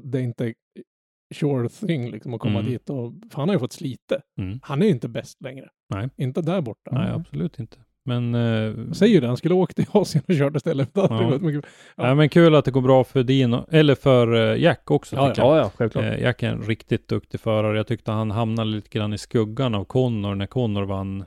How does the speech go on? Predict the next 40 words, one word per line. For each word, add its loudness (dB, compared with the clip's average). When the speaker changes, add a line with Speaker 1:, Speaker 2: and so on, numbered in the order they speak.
Speaker 2:
första -4
deltävlingen -6
där -6
i, -10
i -6
D-Mec. -2
Men -6
Jack 2
Speaker 3:
Mm. 4
Speaker 2:
har 2
ju, -2
om -8
man -4
tittar -6
på -6
det, -6
pro-, -4
presterat -4
bättre -4
under, -10
under -6
längre -8
tid. -12
Speaker 3:
Och 2
här 4
ser 4
man 4
också 0
vikten -2
utav 2
att -4
trivas 0
i -6
det 2
du 2
kör. 0
Speaker 2:
Mm. -8
Så -10
är -12
det. -16